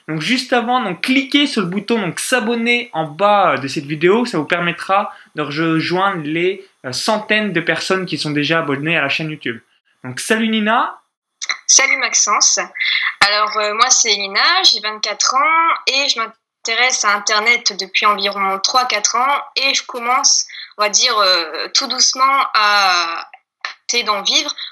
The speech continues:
Speaker 2: depuis environ un an. Et, euh, donc, euh, bah, suivre des personnes comme toi, bien sûr, ça m'intéresse pour essayer d'apprendre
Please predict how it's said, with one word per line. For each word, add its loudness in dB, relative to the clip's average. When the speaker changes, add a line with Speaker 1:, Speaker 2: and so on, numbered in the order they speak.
Speaker 2:
depuis 2
environ -2
un -2
an. -6
Et, 4
euh, 0
donc, -2
euh, 0
bah, -2
suivre 0
des 0
personnes 0
comme -4
toi, -2
bien -8
sûr, 2
ça -2
m'intéresse 0
pour -4
essayer 2
d'apprendre 0